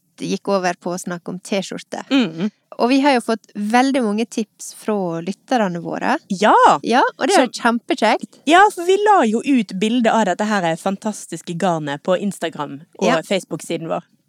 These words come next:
Speaker 2: Og spurte jo da om tips til hvilken T-skjorte jeg kan strikke av dette garnet.
Speaker 1: Ja, og vi har fått tips både i kommentarfeltet, men også på, på D M, så det har vært superbra.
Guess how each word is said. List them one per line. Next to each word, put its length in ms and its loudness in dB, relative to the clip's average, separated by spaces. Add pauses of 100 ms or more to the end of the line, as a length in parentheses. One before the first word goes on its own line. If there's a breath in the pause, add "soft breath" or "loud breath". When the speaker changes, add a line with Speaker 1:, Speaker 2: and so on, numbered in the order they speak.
(160)
Speaker 2:
Og 260 -8
spurte 400 0
jo 80 4
da 160 4
om 160 4
tips 260 -4
til 220 0
hvilken 480 -2
T-skjorte 400 -4
jeg 160 -2
kan 160 -6
strikke 320 -8
av 160 -2
dette 240 -10
garnet. 380 -6 (160)
Speaker 1:
Ja, 160 2 (100)
og 80 -2
vi 140 2
har 20 -12
fått 260 2
tips 300 -6
både 240 0
i 80 -2
kommentarfeltet, 1040 -2
men 140 -2
også 340 -4
på, 600 -6
på 100 -6
D 160 -4 (160)
M, 240 -2
så 160 -6
det 140 0
har 100 0
vært 420 0
superbra. 520 -2